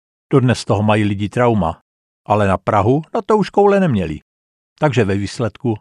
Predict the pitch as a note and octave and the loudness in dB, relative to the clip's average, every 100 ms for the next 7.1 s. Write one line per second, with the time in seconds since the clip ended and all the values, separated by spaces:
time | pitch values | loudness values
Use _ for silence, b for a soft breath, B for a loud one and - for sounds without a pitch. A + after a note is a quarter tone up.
0 | _ F#3+ E3 - C3+ - G#2+ - G2 A2+ | _ -4 -2 -2 -2 -2 -6 -4 -4 -4
1 | G2 G2 - G2 F#2 - G2 G#2 G#2+ G#2+ | -4 -4 -2 -6 -6 -8 -4 -2 -2 -6
2 | - D#2+ - _ _ _ _ _ _ _ | -8 -12 -14 _ _ _ _ _ _ _
3 | _ _ _ - A2 - C3 C#3+ G#2+ A2 | _ _ _ -2 -2 0 0 0 0 -2
4 | A2 A2 G2+ G#2 F#2+ G#2+ G2+ G2 G#2 G#2+ | -2 -2 0 -2 -2 -2 0 -2 -4 -8
5 | - G#2 G#2 G2+ G#2+ G2 G2+ - G#2 - | -4 -2 -2 -2 -2 0 -2 -6 -8 -6
6 | G2+ G#2 G#2 G2+ - G2+ G2 - F2 E2 | -2 -2 -2 -4 -6 -4 -4 -4 -6 -6
7 | - | -14